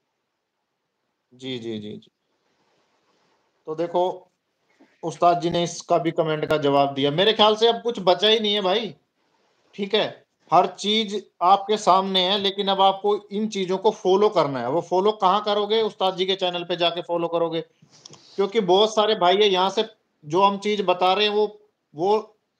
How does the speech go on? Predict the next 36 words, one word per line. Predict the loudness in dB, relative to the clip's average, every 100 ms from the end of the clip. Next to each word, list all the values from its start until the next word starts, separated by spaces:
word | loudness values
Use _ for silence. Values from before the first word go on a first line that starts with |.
| -10
नोट | -4 -4 -2
तो | -2
कर | 0
रहे | 0 0
हैं | 2
कि |
हमें | 0 0
करना | -2 -2 0
है | -2
ऐसे, | -2 -6 -8 _ _ _ _
लेकिन | -2 0
उन्हें | 0 -2 -4 0
तरीका | 0 0 0
नहीं | -2 -2
पता | -4 -4
कि | -4 -4
करना | -4 -2 -4
कैसे। | -4 -6 -6
अगर | -6 0
आपको | 2 2 -2 -2
तरीका | -4 -2 2 2
भी | 2
सीखना | -4 -6 -4 -4
है, | -4 -4
अगर | -2 -2
आपको | -4 -4
लग, | -2 -2 -6 _
आपको | -6 -4 -4
चाहिए | -6 -8 -10 -10
कि | -12 -14
मुझे | -14 -8 -8 -10 _ _ _ _
ये | -4 -2
करना | 0 0 0
भी | 2 2
आना | 0 -2
चाहिए, | -4 -2 -4 -6